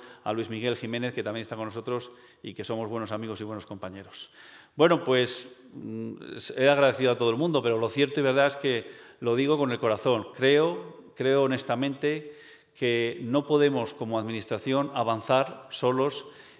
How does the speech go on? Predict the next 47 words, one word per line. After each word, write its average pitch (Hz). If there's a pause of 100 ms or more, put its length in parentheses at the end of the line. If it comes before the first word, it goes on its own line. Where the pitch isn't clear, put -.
(120)
eh, 113
e 117
intentar 113
conseguir 123
metas 135
si -
no 127
contamos 127
con 120
esa 123
complicidad 113
que 110
os 104
decía 113
al 110
principio 117 (480)
de 120
la 110
sociedad 113
civil, 120
de 117
las 104
personas, 117 (380)
en 110
este 123
caso 127
de 117
las 110
personas 120
que -
estáis 110
interesadas 113 (320)
por 117
unos 127
motivos 113
o 107
por 110
otros 117 (320)
en, 104
en 104
la 104
lengua 117
de 104
signos 120
y 113
en 104
trabajar 117